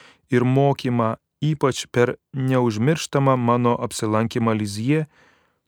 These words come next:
tūkstantis devyni šimtai aštuoniasdešimtųjų metų birželio antrą dieną, kai troškau kiekvienam priminti apie Teresę Lizietę, su įsitikinimu galima sakyti,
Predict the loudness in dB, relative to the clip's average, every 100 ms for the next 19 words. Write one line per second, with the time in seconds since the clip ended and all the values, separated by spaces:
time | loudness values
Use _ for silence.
0 | -4 -4 -2 -4 -2 0 2 2 0 -2
1 | -4 -2 0 -2 -2 -2 0 -2 -4 -6
2 | -4 -2 0 0 0 0 -2 -4 -2 -2
3 | 0 0 -2 -4 -4 -2 -2 -4 -8 _
4 | _ _ _ _ _ _ _ 0 0 4
5 | 2 2 0 -2 -2 -6 _ -8 -4 0
6 | 2 4 2 0 -2 -2 2 2 2 0
7 | -2 -2 _ -10 -6 -2 -2 -2 0 2
8 | 2 0 -2 0 0 2 2 0 -2 -4
9 | _ _ -12 -4 -4 -2 -4 -2 -2 -2
10 | 0 0 2 2 -2 -8 -2 0 2 2
11 | -2 -2 -8 -4 -4 0 -2